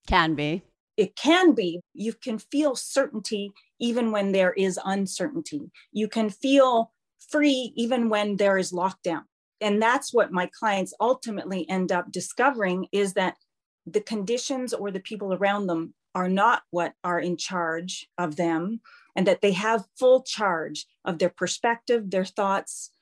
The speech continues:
Speaker 2: their emotions. And so in this pandemic that we are experiencing, that is a condition. We can't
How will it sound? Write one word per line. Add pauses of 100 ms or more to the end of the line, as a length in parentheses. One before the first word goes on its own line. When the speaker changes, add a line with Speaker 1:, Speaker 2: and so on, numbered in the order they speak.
(180)
Speaker 2:
their
emotions. (380)
And
so
in
this
pandemic (280)
that
we
are
experiencing,
that
is
a
condition. (140)
We
can't